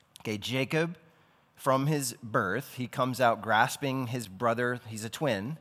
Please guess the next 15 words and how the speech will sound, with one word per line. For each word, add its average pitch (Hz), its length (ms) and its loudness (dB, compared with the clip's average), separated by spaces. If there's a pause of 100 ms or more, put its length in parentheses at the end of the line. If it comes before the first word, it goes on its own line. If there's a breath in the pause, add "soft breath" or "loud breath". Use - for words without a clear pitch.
he 113 80 -8
grasps 104 800 0
Esau's 127 480 0
heel, 101 400 -6 (1000 soft breath)
and 120 420 2
he 127 320 -4
is 117 300 -4
known 113 320 -2
as 107 160 -4
a 107 80 -2
conniving, 117 960 -4
manipulative, 107 960 -6 (180)
deceitful 107 920 -4
young 92 280 -6
man. - 340 -8